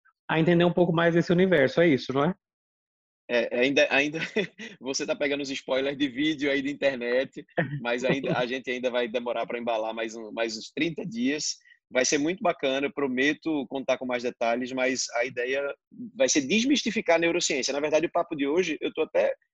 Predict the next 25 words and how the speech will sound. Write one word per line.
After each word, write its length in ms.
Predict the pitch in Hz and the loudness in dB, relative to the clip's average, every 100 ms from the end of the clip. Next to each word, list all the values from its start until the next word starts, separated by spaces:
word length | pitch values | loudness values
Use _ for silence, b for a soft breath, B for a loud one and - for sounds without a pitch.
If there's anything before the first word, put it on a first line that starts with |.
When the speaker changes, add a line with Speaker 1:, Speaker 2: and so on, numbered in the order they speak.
| _ - | _ -6
Speaker 2:
é, 140 | 123 | -2
indo 240 | 135 165 160 | -2 -2 -2
pra 100 | 147 | -4
essa 120 | 147 | -4
parte 280 | - 127 135 | -6 -4 -4
mais 140 | 127 | -2
do 80 | 131 | 0
D 100 | 120 | 0
N 200 | 120 117 | 0 -2
A, 220 | 113 139 - _ _ _ | -2 -2 -4 _ _ _
mas 480 | 123 127 131 135 - | -2 2 4 4 0
quando 180 | 135 139 | 0 -2
a 60 | |
gente 240 | 127 143 - | 0 -6 -2
fizer 280 | 147 127 | -2 0
esse 140 | 139 - | 0 0
lançamento, 1000 | 135 127 123 117 127 147 - 139 127 123 | -2 0 0 0 -4 -4 -4 -4 -2 -4
é, 220 | 127 117 113 | -2 0 0
Orlando, 300 | 113 113 131 | -2 -2 -2
acho 100 | - | -2
que 60 | |
até 120 | - | -6
já 120 | 185 185 | -6 -4
conversei 280 | 165 156 | -6 -6
contigo, 400 | 143 131 - 175 | -6 -6 -2 0